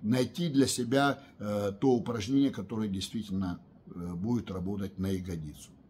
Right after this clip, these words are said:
То же самое на, э, раскрепощение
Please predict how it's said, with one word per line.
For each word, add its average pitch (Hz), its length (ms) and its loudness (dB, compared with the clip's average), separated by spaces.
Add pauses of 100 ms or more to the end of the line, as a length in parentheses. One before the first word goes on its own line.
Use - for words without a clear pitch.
(480)
То 127 140 2
же 117 140 0
самое 113 500 0
на, 110 420 0
э, 101 420 -4
раскрепощение 110 1120 -2